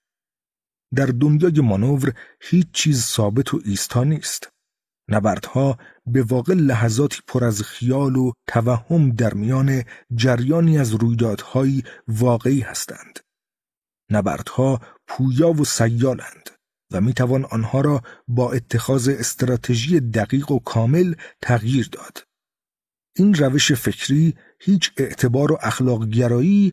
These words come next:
در هدر دادن زمان، انرژی و جان انسانها نمی‌بیند. برعکس، جنگ‌های فرسایشی اغلب زمانبر، پرهزینه و خشن و بیانگر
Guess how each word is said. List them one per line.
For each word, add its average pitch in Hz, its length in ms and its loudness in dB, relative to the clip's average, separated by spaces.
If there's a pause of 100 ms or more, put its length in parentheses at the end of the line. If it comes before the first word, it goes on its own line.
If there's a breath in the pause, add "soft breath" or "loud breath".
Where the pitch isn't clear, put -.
(140)
در 120 160 0
هدر 117 300 0
دادن 120 480 2
زمان، 135 640 0 (240)
انرژی 120 560 2
و 135 280 0 (300 loud breath)
جان 170 300 4
انسانها 123 640 -2
نمی‌بیند. 135 760 0 (920)
برعکس، 123 600 -2 (300 loud breath)
جنگ‌های 123 600 0
فرسایشی 110 880 -4
اغلب 156 460 2 (220 loud breath)
زمانبر، 110 800 -2 (300 soft breath)
پرهزینه 104 840 -2
و 120 300 0 (300 loud breath)
خشن - 640 -2
و 113 200 0
بیانگر 131 720 2